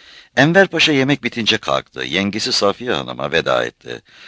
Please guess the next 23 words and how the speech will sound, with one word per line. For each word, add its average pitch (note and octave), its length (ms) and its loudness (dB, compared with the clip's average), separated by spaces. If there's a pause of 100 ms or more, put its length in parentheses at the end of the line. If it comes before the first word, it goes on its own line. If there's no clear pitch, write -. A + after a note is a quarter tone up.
(100)
Halil C3+ 280 4
Paşa D3+ 260 0
ile D#2+ 240 2
birlikte D2+ 360 -2
zemin E2 280 -2
kata C2+ 300 -8
indiler. B1 540 -8 (260)
Halil C3 280 4
Paşa, D3 240 0
"Üzülme G#2+ 380 2
paşam," D#2+ 380 0
dedi, B1 200 -8
"biz F#2 140 -2
kaybettik F2 480 0
ama E2+ 160 -2
Türkiye C2+ 380 -8
kazandı." B1 560 -10 (360)
"Haklısın. C#2 600 -8 (680)
Keşke E3+ 300 6
burada F#3 260 6
kalsaydın D2+ 600 0
bu D2+ 60 -8
gece." C2+ 380 -4